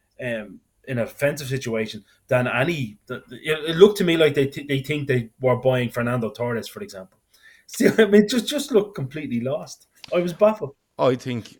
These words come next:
Speaker 2: um, I, I would say, I would say, like, to be honest with you, that he's, he's just being thrown in there for having the whole, the whole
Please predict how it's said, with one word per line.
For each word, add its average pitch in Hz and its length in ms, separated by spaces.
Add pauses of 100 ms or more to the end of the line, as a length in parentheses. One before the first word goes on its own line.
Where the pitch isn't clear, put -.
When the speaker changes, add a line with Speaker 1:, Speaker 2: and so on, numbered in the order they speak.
(120)
Speaker 2:
um, 101 500 (1160)
I, - 80
I - 300
would 131 160
say, 113 400
I 123 140
would 110 160
say, 101 240
like, 95 240
to - 100
be 90 80
honest 87 260
with 90 160
you, 82 80
that 82 300 (100)
he's, - 540 (320)
he's - 380
just 95 180
being 92 180
thrown 87 380
in 85 160
there 85 280
for 80 100
having 82 240
the 85 60
whole, 113 260
the 92 140
whole 110 360